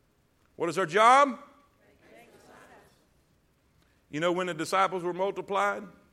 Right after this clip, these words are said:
When Peter and the apostles were able to focus on the word of God and prayer.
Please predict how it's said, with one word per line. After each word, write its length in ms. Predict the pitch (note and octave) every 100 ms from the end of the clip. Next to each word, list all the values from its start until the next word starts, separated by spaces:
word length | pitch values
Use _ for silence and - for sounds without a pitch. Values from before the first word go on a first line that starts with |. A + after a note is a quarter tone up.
| _ _ _ _ -
When 160 | C#3
Peter 600 | C#3 G#3 G#3+ A3+ B3 B3 - - _
and 140 | E3+
the 60 | F3
apostles 640 | D3+ - G#3 D#3+ D3+ C#3
were 160 | B2 D#3
able 280 | E3+ F#3 E3
to 100 | C#3+
focus 800 | A#2+ - - G3+ A3 A3+ A3+ - -
on 180 | E3+ C#3+
the 80 | A#2+
word 380 | A2+ D3+ G3+
of 160 | G3+ D#3+
God 380 | F3+ E3+ A#2 G#2 - - _ _ _ _ _ _ _ _ _ _ _
and 240 | C#3+ B2+ -
prayer. 680 | - A#3 A3+ E3 G2 F#2